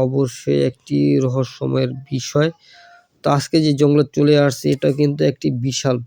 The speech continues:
ভয়ঙ্কর সুন্দরবনের ভিতর আছি এখন। তো যারা এখনো সাবস্ক্রাইব করে না, জলদি করে চ্যানেলটি সাবস্ক্রাইব করে দাও। তো ভিউয়ার্স, আর এখানে কিন্তু যেগুলো গাছ দেখতে পাচ্ছ, এগুলো, এগুলা গাছও কিন্তু অনেকটুকু ভয়ঙ্কর। তো, তো তোমরা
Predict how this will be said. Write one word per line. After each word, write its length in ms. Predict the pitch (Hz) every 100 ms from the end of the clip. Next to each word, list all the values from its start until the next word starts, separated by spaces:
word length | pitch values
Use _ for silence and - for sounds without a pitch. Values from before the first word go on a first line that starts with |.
| _
ভয়ঙ্কর 640 | - 131 143 139 123 139 123 -
সুন্দরবনের 580 | - 131 131 131 135 127
ভিতর 320 | 117 131 - 139
আছি 220 | 123 139
এখন। 280 | 135 131 151 - - - - - _
তো 100 | - 151
যারা 220 | 160 160
এখনো 180 | 151 151
সাবস্ক্রাইব 340 | 147 135 - 147
করে 120 | 151
না, 80 | 143
জলদি 240 | 143 147 151
করে 120 | 147
চ্যানেলটি 240 | 143 135 139
সাবস্ক্রাইব 380 | 131 127 143 127
করে 140 | 143
দাও। 100 | 143 -
তো 60 | 160 143
ভিউয়ার্স, 380 | 156 160 156 156
আর 120 | 156
এখানে 180 | 147 156
কিন্তু 160 | 156 156
যেগুলো 220 | 139 151 147 139
গাছ 200 | 135 135
দেখতে 260 | 139 135 147
পাচ্ছ, 280 | - 147 127
এগুলো, 180 | 147 147 131 - _
এগুলা 280 | 147 143 156 139 135 _ _ _ _ -
গাছও 340 | 135 131 160
কিন্তু 340 | 160 156 147 185 185 - - - - _ _ _
অনেকটুকু 680 | 151 151 156 151 - 151 147 139 120 _ _
ভয়ঙ্কর। 580 | 139 147 147 139 139 135
তো, 100 | -
তো 120 | 147 147 - _ _ -
তোমরা 280 | 147 143